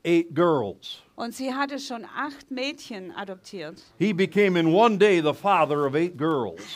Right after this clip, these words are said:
Speaker 2: Also an einem Tag wurde er der Vater von acht Mädchen.
Speaker 1: And he understood that is a part of his calling.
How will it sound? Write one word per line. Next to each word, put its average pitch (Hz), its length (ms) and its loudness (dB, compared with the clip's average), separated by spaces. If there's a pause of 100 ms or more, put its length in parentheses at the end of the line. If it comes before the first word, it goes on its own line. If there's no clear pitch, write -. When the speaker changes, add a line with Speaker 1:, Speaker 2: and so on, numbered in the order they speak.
(100)
Speaker 2:
Also 226 180 -2
an 262 120 -2
einem 262 380 0
Tag 277 360 -2
wurde 254 180 -8
er 226 200 -4
der 233 140 -6
Vater 247 360 -4
von 233 260 -16
acht 277 360 -6
Mädchen. 226 560 -14 (360)
Speaker 1:
And 117 120 -6
he 160 160 -4 (100)
understood 156 600 -4
that 135 240 -2
is 107 160 -12
a 101 40 -14
part 127 300 -10
of 98 80 -12
his 104 200 -14
calling. 90 460 -20